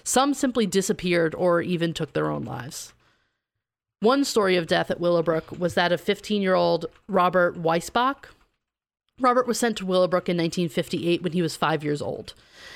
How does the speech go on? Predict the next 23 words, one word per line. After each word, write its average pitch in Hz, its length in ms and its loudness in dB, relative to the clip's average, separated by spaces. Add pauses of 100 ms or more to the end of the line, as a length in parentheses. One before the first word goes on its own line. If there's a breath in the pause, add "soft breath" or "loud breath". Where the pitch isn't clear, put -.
(140 loud breath)
His 208 180 2
sister, 226 480 2
pediatrician 190 800 0
Deborah 175 320 2
Weisbach, 156 560 -2 (140)
has 170 400 -2 (100)
photos 220 400 2
of 160 80 -4
her 165 120 0
brother 151 300 -2
showing 160 340 0
him 160 180 0
as 151 120 -2
an 156 80 -2
adorably 196 720 0 (440 loud breath)
chubby-cheeked 226 680 0
little 196 220 2
toddler 170 540 2
who 190 100 0
just 226 220 0
happened 175 340 0
to 180 100 -2
be 151 300 -2